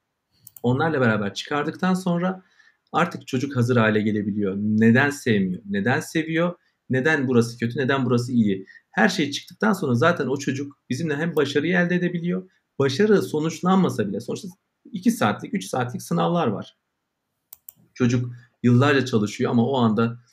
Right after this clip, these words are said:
e, bir tansiyonu düşse, bir burnu kanasa, bir şey olsa sınav berbat bir şekilde geçebiliyor. Ya da bir heyecan, bir panik atak olsa. E,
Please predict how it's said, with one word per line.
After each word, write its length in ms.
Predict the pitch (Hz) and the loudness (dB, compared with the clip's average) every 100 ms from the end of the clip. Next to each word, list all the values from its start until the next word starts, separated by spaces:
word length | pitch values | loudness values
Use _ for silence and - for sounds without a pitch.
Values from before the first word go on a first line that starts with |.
| _ _ - | _ _ -4
e, 360 | 104 107 107 | 0 0 0
bir 140 | 120 117 | 0 0
tansiyonu 480 | 127 120 131 123 113 | 0 0 0 0 0
düşse, 400 | - - 98 113 | -2 -4 -4 -4
bir 160 | 113 | 0
burnu 240 | 117 123 123 | 2 2 2
kanasa, 400 | 120 104 110 123 | 0 0 -4 -6
bir 60 | |
şey 160 | - 135 | -4 -2
olsa 200 | 98 - | -4 -8
sınav 340 | - 113 147 - _ _ _ _ | -2 0 0 -8 _ _ _ _
berbat 380 | 156 165 165 - | -2 -2 -2 -6
bir 60 | 123 | -6
şekilde 260 | 123 127 | -6 -4
geçebiliyor. 600 | 139 123 127 117 110 101 | -4 -2 -2 0 0 0
Ya 100 | 120 | 0
da 100 | 127 | -2
bir 80 | 120 | 0
heyecan, 440 | 123 127 120 117 117 | 2 2 4 2 2
bir 100 | 117 | 0
panik 240 | 123 120 | -2 0
atak 240 | 113 113 | -2 -4
olsa. 400 | 107 101 143 180 - _ - - _ - | -4 -4 -8 -12 -14 _ -20 -20 _ -8
E, 360 | 110 107 107 | -4 -4 -4